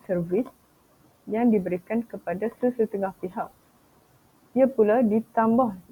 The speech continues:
disebabkan oleh kenderaan yang semakin tua dan masih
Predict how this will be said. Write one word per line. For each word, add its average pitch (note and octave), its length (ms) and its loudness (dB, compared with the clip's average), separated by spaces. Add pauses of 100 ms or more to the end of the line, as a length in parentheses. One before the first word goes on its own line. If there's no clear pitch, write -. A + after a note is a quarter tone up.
(460)
disebabkan G3+ 560 -2
oleh F#3 320 -2
kenderaan A3 480 2
yang F#3+ 320 -4
semakin G#3+ 560 -4
tua G3+ 320 -4 (560)
dan G3+ 240 0
masih G#3 320 -2